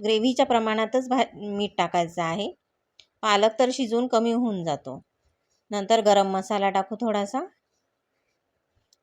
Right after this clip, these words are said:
गरम मसाला नंतर टाकायचा, म्हणजे याचा छान स्वाद येतो भाजीला. आता ही ग्रेव्ही उकळायला लागली की लगेच आता आपल्याला याच्यामध्ये पालक टाकायचा आहे. तर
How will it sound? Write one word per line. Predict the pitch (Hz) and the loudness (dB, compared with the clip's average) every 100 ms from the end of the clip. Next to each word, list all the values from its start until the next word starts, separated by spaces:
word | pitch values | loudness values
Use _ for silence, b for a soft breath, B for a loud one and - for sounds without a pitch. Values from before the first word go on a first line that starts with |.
| 220 | 2
गरम | 226 240 | 4 4
मसाला | 262 269 277 277 | 2 0 0 2
नंतर | 254 226 247 | 2 2 2
टाकायचा, | 247 214 190 196 | 2 2 0 0
म्हणजे | 262 269 208 | -2 0 0
याचा | 208 226 220 | 0 -2 -4
छान | 240 240 269 | -2 -2 -2
स्वाद | - 208 190 | -2 -2 0
येतो | 175 - 165 240 _ _ _ _ - _ _ _ _ - | -4 -4 -8 -10 _ _ _ _ -20 _ _ _ _ -4
भाजीला. | 202 170 165 185 330 _ _ _ _ _ | -4 -2 -6 -6 -8 _ _ _ _ _
आता | 208 208 | -6 0
ही | 269 294 262 | 0 0 2
ग्रेव्ही | 262 262 277 320 - | 4 4 2 -2 -8
उकळायला | - 226 262 269 269 285 | -10 0 4 4 4 4
लागली | 311 262 220 | 2 0 -4
की | 220 226 | -2 2
लगेच | 226 240 | 2 2
आता | 240 208 | 0 2
आपल्याला | 190 185 185 180 | 0 2 0 0
याच्यामध्ये | 170 180 175 180 233 | -2 -4 -4 -4 -2
पालक | 220 175 170 | 0 0 -2
टाकायचा | 156 147 147 143 147 | -8 -6 -10 -10 -12
आहे. | 151 151 165 - _ - | -10 -14 -16 -20 _ -10
तर | 190 | -4